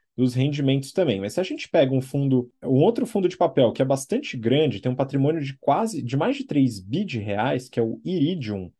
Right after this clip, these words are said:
I R D M onze, a tendência de queda é muito clara. A gente pega março ali, abril, tava negociando a cerca de cento e dez, cento e onze reais a cota, e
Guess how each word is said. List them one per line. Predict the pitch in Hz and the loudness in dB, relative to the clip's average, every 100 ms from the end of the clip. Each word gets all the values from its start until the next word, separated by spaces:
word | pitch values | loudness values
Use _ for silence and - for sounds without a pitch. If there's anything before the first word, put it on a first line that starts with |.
| _ - | _ -6
I | 139 180 | 0 4
R | 147 156 165 | 4 4 2
D | 127 120 127 | 2 4 4
M | 139 120 | 2 0
onze, | 101 151 190 131 95 85 _ - | 0 0 0 -4 -6 -10 _ -6
a | 120 | -2
tendência | 160 151 240 226 | 2 2 2 -2
de | 165 | -2
queda | 175 202 | 0 2
é | |
muito | 226 190 185 185 220 226 269 | 2 0 2 2 0 -6 -8
clara. | - 139 127 117 95 | 0 4 6 4 0
A | |
gente | 92 110 | -6 -6
pega | - 135 151 | -2 0 2
março | 120 131 160 139 - | 2 2 0 -2 -6
ali, | 101 98 147 | -4 0 4
abril, | 165 104 120 160 147 | 4 4 4 4 4
tava | 110 113 | 0 0
negociando | 110 117 123 - 120 139 135 | 0 0 -2 0 0 2 0
a | |
cerca | 123 127 135 | -2 -4 -4
de | 123 | -4
cento | 147 147 | -6 -4
e | 123 | -4
dez, | 101 113 143 139 113 - | 2 2 4 2 0 -2
cento | 139 156 | -6 -2
e | 131 | 0
onze | 135 127 | 0 0
reais | 120 113 110 | 0 2 2
a | 135 | 0
cota, | 135 135 175 220 - _ - | 2 2 2 -4 -14 _ -2
e | 131 208 | 0 4